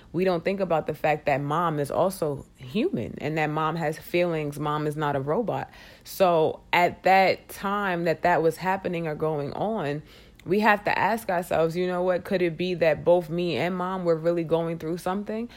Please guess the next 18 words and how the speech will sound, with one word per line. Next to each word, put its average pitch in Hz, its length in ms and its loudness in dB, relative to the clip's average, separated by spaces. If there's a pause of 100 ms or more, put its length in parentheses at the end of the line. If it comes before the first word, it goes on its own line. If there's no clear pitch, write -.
(140)
So 160 680 4
she - 300 -2
wasn't 175 460 2
able 165 560 2 (380)
to 175 520 -2
be 185 260 -2
there 160 320 2
for 160 180 -4
me 160 200 -2
the 151 100 2
way 156 220 2
that 151 180 0
I 160 140 2
needed 156 320 -2
her 147 180 -4
to 147 160 -6
be 156 240 -4
there. 110 320 -2